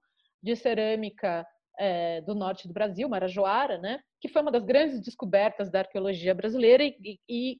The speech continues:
que começou e mobilizou, digamos, muito esse discurso sobre, né, eh, a, a arte indígena como sendo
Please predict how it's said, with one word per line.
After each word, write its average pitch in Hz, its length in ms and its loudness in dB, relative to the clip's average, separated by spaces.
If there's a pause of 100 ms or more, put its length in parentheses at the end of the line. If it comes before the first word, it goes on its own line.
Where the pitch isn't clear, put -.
que 254 320 -6
começou 285 920 6
e 233 80 -2
mobilizou, 240 760 0
digamos, 208 440 -10
muito 208 420 -10 (340)
esse 214 760 -6 (520)
discurso 285 560 -4
sobre, 226 480 -4 (320)
né, 214 240 -6 (120)
eh, 180 880 -4 (640)
a, 180 560 0
a 185 140 2
arte 196 260 -2
indígena 208 560 -6
como 202 640 -2
sendo 196 960 -4